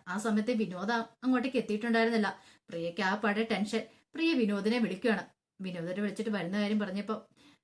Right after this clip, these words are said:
ഏ, വിനോദ് പറഞ്ഞു, "അച്ഛനും അമ്മയും കുറച്ച് ലേറ്റ് ആയിട്ടേ വരുള്ളൂ, അതൊന്നും കുഴപ്പമില്ല, നീ ഇങ്ങോട്ട് വാ വിനോദേ,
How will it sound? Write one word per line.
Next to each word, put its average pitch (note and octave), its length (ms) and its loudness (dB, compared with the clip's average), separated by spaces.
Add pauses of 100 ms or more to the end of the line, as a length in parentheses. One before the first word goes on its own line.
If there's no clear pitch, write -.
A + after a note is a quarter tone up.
(120)
ഏ, C4 80 -6
വിനോദ് C#4 360 0
പറഞ്ഞു, B3+ 180 2 (100)
"അച്ഛനും G3+ 320 -2
അമ്മയും A3+ 200 4
കുറച്ച് A3 240 -2
ലേറ്റ് G#3+ 280 0
ആയിട്ടേ A3+ 180 2
വരുള്ളൂ, G#3 500 0
അതൊന്നും G3 340 0
കുഴപ്പമില്ല, A3 580 2 (100)
നീ C#4 100 2
ഇങ്ങോട്ട് B3 320 4
വാ G#3 240 0
വിനോദേ, G#3+ 500 2